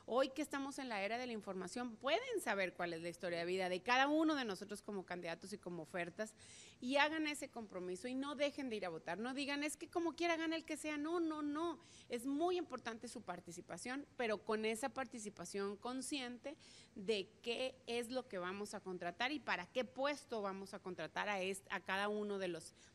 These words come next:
de las cinco boletas que van a tener en su mano. Es muy importante para mí, y eso ya les digo yo lo que yo pienso, que siga la forma de gobierno del presidente Andrés Manuel. Esta forma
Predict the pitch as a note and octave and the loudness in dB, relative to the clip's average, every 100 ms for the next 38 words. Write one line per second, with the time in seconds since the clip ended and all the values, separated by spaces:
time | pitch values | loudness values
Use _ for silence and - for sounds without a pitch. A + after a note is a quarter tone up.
0 | - A3 G3+ B3 B3+ B3+ B3+ G3+ G3 F#3 | 0 2 2 0 2 2 2 -2 -2 0
1 | G#3 - F3 F3 F#3 E3+ E3 D#3+ D#3+ C3 | -6 -4 -4 -4 -8 -8 -8 -8 -8 -6
2 | C#3+ - - - A#3 A#3 C4 C#4+ C#4+ A3+ | -8 -12 -20 -4 -2 2 4 4 4 -2
3 | G#3+ G3+ G3 G3 A#3 B3+ - - - G3 | -6 -4 -6 -4 -8 -8 -18 -10 2 2
4 | E3+ A#3 F4+ - - - - - - - | 4 -2 -2 -10 -20 -20 -20 -20 -20 -6
5 | G3+ G3 G3+ F#3 F#3 F3+ F#3+ G3+ G3 G3 | 0 0 2 0 0 -2 -2 0 0 -2
6 | F3+ F3 F#3 A3 F#3 F3+ B3 - - - | -4 -4 -2 0 0 -2 -8 -12 -20 -20
7 | - - A#3 D4 C#4 C#4 D4 - A3 G#3+ | -12 0 2 4 4 4 2 -6 2 2
8 | G3+ A#3 A#3 A#3+ A#3 F#3 F3 F#3 G3 G3+ | 2 -2 0 -2 0 0 0 -2 -2 -2
9 | F#3+ E3+ E3+ E3+ E3 F#3 F3+ F3+ D#3 D3 | -2 -4 -6 -6 -6 -6 -6 -6 -6 -8
10 | D3+ - - - - G3 G3+ A#3 A3+ A#3+ | -8 -12 -20 -20 -8 -8 0 -2 2 0
11 | A3 A#3 B3+ | 0 -2 -4